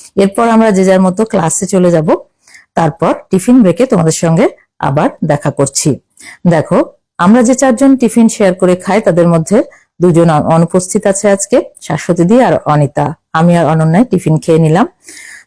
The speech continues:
তারপর একটা ক্লাসের পর ক্লাস নাইনের সাইকেল বিতরণের পালা ছিল, সেই জন্য স্কুল আজকে একটু তাড়াতাড়ি ছুটি হয়ে গেছে। আজকের ব্লগ তাহলে এইটুকুই।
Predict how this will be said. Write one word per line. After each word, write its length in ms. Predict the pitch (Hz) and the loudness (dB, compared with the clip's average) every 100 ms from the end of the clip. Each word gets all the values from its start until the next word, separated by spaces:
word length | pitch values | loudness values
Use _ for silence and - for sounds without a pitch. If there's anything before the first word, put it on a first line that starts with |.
| - | -4
তারপর 300 | 156 151 165 | -4 -2 -2
একটা 220 | 156 170 | -2 -4
ক্লাসের 380 | 165 156 - 165 | -2 -2 -2 -4
পর 340 | - 139 220 - _ _ _ | -2 -2 -2 -6 _ _ _
ক্লাস 280 | 156 147 160 | -4 -2 0
নাইনের 320 | 147 151 180 | 0 2 0
সাইকেল 480 | - - 139 - 147 | -2 -4 -2 0 0
বিতরণের 500 | 147 143 147 196 277 | 0 0 2 2 2
পালা 240 | 151 135 | 0 0
ছিল, 260 | - 131 131 | -2 -2 -2
সেই 180 | - 156 | 0 2
জন্য 200 | 190 196 | 2 0
স্কুল 280 | - 143 | -2 -2
আজকে 260 | 135 - 220 | -2 0 -4
একটু 200 | 220 262 | -2 -4
তাড়াতাড়ি 420 | 165 127 120 160 - | -2 -2 0 -2 -2
ছুটি 280 | - 127 - | -6 -2 0
হয়ে 140 | 117 | 0
গেছে। 520 | 101 - _ _ _ 202 | -2 -6 _ _ _ -20
আজকের 260 | - 254 | -6 -4
ব্লগ 220 | 208 240 233 | -2 -4 -4
তাহলে 200 | 240 240 | -2 -2
এইটুকুই। 800 | 233 240 226 233 233 277 381 | 0 -2 -2 -4 -2 0 -2